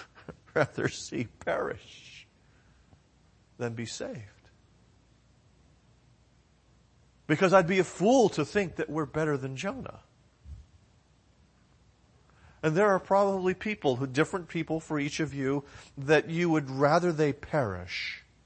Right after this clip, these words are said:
than receive, repent and receive the mercies of God.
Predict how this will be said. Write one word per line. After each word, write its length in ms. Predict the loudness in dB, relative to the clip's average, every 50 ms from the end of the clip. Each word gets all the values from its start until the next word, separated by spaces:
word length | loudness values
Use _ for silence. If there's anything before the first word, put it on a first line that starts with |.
| _ _ _ _ _ _ _ _ _ _ _ _ _ _ _ _ -20 -20 -20 _ _ _ _ _ _ _ _ _ _ _
than 160 | -10 -8 -8
receive, 480 | -8 -8 -10 -8 -6 -6 -4 -4 -6 -6
repent 760 | -8 -8 -8 -8 -6 -4 -2 -2 -2 -4 -6 -12 -18 -20 -20 _ _ _ _ _ _ _ _ _ _ _ -14
and 160 | -12 -10 -10
receive 800 | -8 -8 -8 -6 -6 -4 -4 -4 -4 -4 -6 -8 -12 -16 -20 _ _ _ _ _ _ _
the 100 | -12 -10
mercies 720 | -8 -6 -4 -4 -4 -6 -6 -8 -8 -8 -10 -10 -12 -16 -18 _ _ _ _ _ _ _ _ -14
of 120 | -14 -10
God. 400 | -8 -6 -4 -4 -4 -6 -8 -12